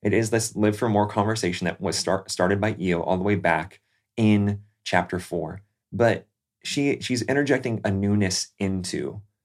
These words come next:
that old kind of feeling, that old live for more mantra. She's unlocking it, I would say.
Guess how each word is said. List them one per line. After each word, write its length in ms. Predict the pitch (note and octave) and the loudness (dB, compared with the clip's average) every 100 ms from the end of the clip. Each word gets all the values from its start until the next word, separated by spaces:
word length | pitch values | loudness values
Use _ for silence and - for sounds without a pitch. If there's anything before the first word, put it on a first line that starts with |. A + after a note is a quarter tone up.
| - | 0
that 200 | G2 F2+ G2+ | 2 2 2
old 340 | F#2 F#2 F2+ | 2 2 0
kind 160 | F2+ D#2+ | -6 -6
of 100 | E2+ | -8
feeling, 440 | - F2+ E2+ E2+ | -8 -6 -4 -4
that 160 | E2+ - | -6 0
old 400 | G2 F2+ E2+ - - | 2 2 0 -8 -6
live 220 | G2 F2+ | -2 -2
for 100 | F#2 | -2
more 320 | E2+ F2 F2+ - | -2 -2 -6 -6
mantra. 500 | F2+ F2 - D#2 - - _ _ | -2 -2 -2 -8 -10 -16 _ _
She's 200 | - D#3 | 0 2
unlocking 600 | C#3+ B2+ F#2+ F2 G2 F#2+ | 4 4 4 4 2 -6
it, 140 | D2+ - | -10 -4
I 100 | F#2+ | -2
would 160 | D#2 - | -2 -4
say. 360 | - - - | -6 -8 -14